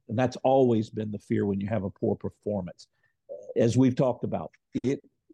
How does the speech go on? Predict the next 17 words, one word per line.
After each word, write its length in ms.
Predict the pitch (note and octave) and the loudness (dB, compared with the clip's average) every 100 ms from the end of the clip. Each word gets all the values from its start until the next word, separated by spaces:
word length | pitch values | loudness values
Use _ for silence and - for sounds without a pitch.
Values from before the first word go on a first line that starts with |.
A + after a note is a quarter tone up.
| _ | _
in 160 | B2+ A#2+ | 0 4
this 200 | C3 E3 | 4 2
game, 360 | D#3+ E3 F3 E3 | 0 0 2 0
guys, 500 | D3 F3 F#3 E3+ - | 0 0 0 -2 -4
it's 180 | D#3 D3+ | -8 -8
above 460 | B2+ G#2 A2+ B2 B2 | -8 -6 -4 -4 -4
the 60 | |
shoulders. 600 | A#2+ - G#2 F2+ - - _ _ _ _ | -6 -6 -6 -8 -14 -20 _ _ _ _
It's 240 | - C#3+ - | 2 2 2
above 560 | F2+ G#2+ A2+ A#2+ B2+ | -2 0 4 4 4
the 160 | B2 C3+ | 2 0
shoulders, 640 | C3 - G#2+ F2+ G2+ - _ _ _ _ - | -2 0 0 0 -6 -16 _ _ _ _ -8
and 280 | G#2+ F#2+ F#2+ | -4 -2 0
time 260 | A2 A2 | 2 4
will 120 | A2+ A#2 | 6 6
only 200 | A2+ A2 | 4 2
tell. 320 | A#2 E2 | 0 -2